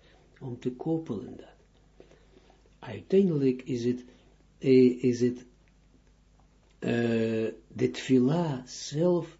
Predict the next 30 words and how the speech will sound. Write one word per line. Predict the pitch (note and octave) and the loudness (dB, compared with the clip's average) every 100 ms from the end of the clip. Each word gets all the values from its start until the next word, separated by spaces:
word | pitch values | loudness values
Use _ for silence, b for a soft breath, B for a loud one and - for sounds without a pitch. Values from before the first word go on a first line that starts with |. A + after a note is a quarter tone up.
| - | -10
is | C#3+ C3 A2 | -4 -4 -4
de | A2+ B2 | -8 -6
kern | D3+ D3+ D#3 C3 B2 | -2 0 2 0 -2
van | - G#2 | -6 -8
alles. | A2 - - - - | -10 -14 -20 -20 -20
Het | A2 - | -18 -18
gebed | - - C3+ E3+ D3+ - b b b b b | -18 -10 -6 -6 -6 -18 b b b b b
is | G#2 G#2 | -14 -10
de | A2+ | -12
kern. | - C#3+ D3 A2+ - - _ _ _ _ _ _ _ _ _ _ _ _ | -8 -4 -4 -6 -14 -20 _ _ _ _ _ _ _ _ _ _ _ _
De | - | -14
bedoeling | A2 B2 C3+ C3+ C3 | -6 0 4 4 4
is | B2+ B2+ | 4 0
om | - C3+ B2+ | 2 4 6
in | B2 | 4
praktijk, | B2+ B2 - - E3 E3 C#3 | 2 -2 -4 -4 -2 -2 -4
in | B2+ | -4
het | B2+ - | -4 -6
praktijk | A2+ - - E3 E3 D#3+ | -10 -10 -8 -4 -4 -4
te | D3 | -8
brengen | B2+ C3 C3 B2+ | -6 -2 -2 -2
wat | B2 B2 | -2 -4
wij | B2 A#2+ A#2 A2 - | -4 -4 -4 -4 -10
doen. | A2 A2 G2 F#2 - _ b b b b b b | -14 -12 -12 -16 -20 _ b b b b b b
En | C#3 | -2
natuurlijk | C3 - G3 F3+ - | -2 2 2 2 0
kunnen | D#3 C#3+ C3+ | 0 2 2
we | |
ook | B2+ - | 0 0
gebed | C#3 B2+ C3 B2+ | -4 -2 -2 -2